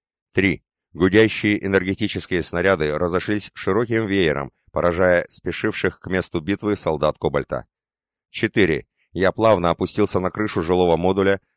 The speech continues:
слегка согнув колени для амортизации приземления.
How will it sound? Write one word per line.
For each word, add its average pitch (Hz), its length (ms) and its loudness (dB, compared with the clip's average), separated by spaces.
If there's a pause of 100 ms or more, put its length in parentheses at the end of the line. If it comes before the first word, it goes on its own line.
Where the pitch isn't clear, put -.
слегка 113 460 0
согнув 98 380 -2
колени 101 460 0
для 82 260 0
амортизации 80 640 -2
приземления. 69 720 -6